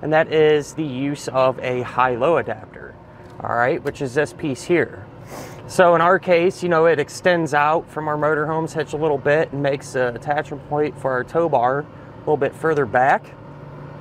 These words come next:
Um, so that definitely helped there. But this is also going to help make sure that our tow bar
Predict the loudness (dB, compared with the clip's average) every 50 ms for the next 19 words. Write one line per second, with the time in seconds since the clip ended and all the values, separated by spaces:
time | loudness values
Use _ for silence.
0 | -16 -10 -4 0 2 4 4 4 2 0 0 0 2 2 2 2 2 0 0 0
1 | 0 -4 -2 0 0 0 -2 -2 0 2 2 4 4 2 2 0 -4 -10 -18 -18
2 | -18 -18 -18 -18 -4 2 4 4 4 4 2 2 2 2 2 2 2 0 2 4
3 | 2 2 2 0 0 0 2 2 2 2 0 0 2 2 4 2 2 0 -2 -4
4 | -2 -2 -2 -2 -4 -4 -2 -2 0 2 4 2 2 2 2 -2 -2 -2 -2 0
5 | 0 2 2 2 4 4 2 2 0 -2